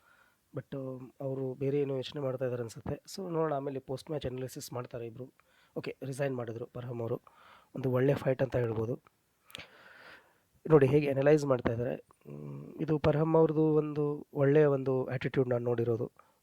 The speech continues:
Usually generally ಬೇರೆ ಪ್ಲೇಯರ್ಸ್ಗಳು ಫ್ರಸ್ಟ್ರೇಟ್ ಆಗಿ ಎದ್ದೋಗ್ಬಿಡ್ತಾರೆ ಗೇಮ್ ಆದಮೇಲೆ, but almost ಎಲ್ಲ ಗೇಮ್ಸಲ್ಲೂ ಇವರು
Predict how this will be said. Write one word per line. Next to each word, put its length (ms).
Usually 300
generally 500
ಬೇರೆ 180
ಪ್ಲೇಯರ್ಸ್ಗಳು 720
ಫ್ರಸ್ಟ್ರೇಟ್ 380
ಆಗಿ 140
ಎದ್ದೋಗ್ಬಿಡ್ತಾರೆ 540
ಗೇಮ್ 220
ಆದಮೇಲೆ, 280
but 220
almost 300
ಎಲ್ಲ 160
ಗೇಮ್ಸಲ್ಲೂ 420
ಇವರು 340